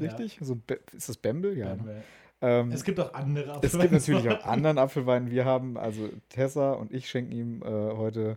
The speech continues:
Speaker 2: äh, ein Fass Veltins.
Speaker 1: Ja.
Speaker 2: Gibt natürlich auch andere Biere.
Speaker 1: Ja.
Speaker 2: Also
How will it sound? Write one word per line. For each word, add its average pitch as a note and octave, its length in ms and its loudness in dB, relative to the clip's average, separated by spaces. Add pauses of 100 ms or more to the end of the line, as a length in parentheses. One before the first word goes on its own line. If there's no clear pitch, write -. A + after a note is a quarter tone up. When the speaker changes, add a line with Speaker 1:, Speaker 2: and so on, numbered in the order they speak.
(720)
Speaker 2:
äh, A2 380 2
ein A2+ 80 -10
Fass - 340 -6
Veltins. D3+ 480 -4 (140)
Speaker 1:
Ja. A2 280 -14
Speaker 2:
Gibt C#3 180 -2
natürlich A2+ 240 -4
auch G2 100 -4
andere C3+ 300 -4
Biere. B2+ 340 -4 (180)
Speaker 1:
Ja. G#2 140 -14 (160)
Speaker 2:
Also G#2 400 -8